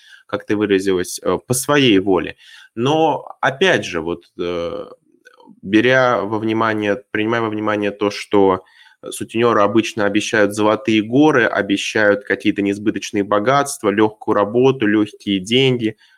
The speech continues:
можно ли опять назвать это, э, добровольным выбором? Или это такая, м,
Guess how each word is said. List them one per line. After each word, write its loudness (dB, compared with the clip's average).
можно 2
ли 2
опять 0
назвать -4
это, -4
э, -4
добровольным 0
выбором? 0
Или 4
это -4
такая, 2
м, -18